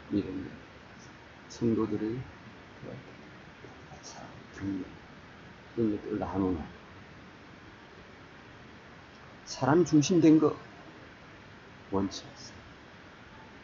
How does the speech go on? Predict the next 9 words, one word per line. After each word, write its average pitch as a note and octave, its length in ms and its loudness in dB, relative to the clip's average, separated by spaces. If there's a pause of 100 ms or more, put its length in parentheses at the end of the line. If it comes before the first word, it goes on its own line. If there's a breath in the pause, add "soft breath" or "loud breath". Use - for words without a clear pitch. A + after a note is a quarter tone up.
(920)
우리 C3 200 12
교회가, C#3+ 520 12 (1120)
우리 C#3 180 12
교회가, D#3 560 8 (420)
우리 C3+ 200 8
교회가, D#3+ 540 10 (1600)
아, C3 200 0
듣기 A3+ 260 10
싫습니다. F3+ 840 10